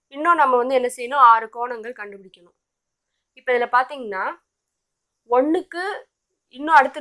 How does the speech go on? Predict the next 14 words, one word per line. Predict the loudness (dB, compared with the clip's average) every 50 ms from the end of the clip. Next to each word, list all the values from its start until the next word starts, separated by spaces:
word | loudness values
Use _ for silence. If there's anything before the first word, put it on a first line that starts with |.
| -10
நூத்தி | -10 -12 -12 _ -18 -12
பத்து | -12 -12 -12 -12 -16
டிகிரி | -16 -14 -14 -6 -4 -2
வேற | -2 -2 -4 -6
எந்த | -8 -12 -8 -6
கோணம் | -6 -4 -4 -4 -4 -6
வருது | -6 -6 -8 -8 -10
அப்படின்னு | -10 -10 -14 -18 -18
சொல்லி | -18 -18 -18 -18
பாத்தீங்கன்னா, | -20 -20 _ -20 -20 -10 -6 -4 -4 -4 -6 _ _ _ _ _ _ _ _ _ _ _ _ _ _ _
இப்ப | -6 0 0
நம்ம | 2 2 2
வந்து | 2 0 0 0
ஒத்த | -2 -2 -4 -10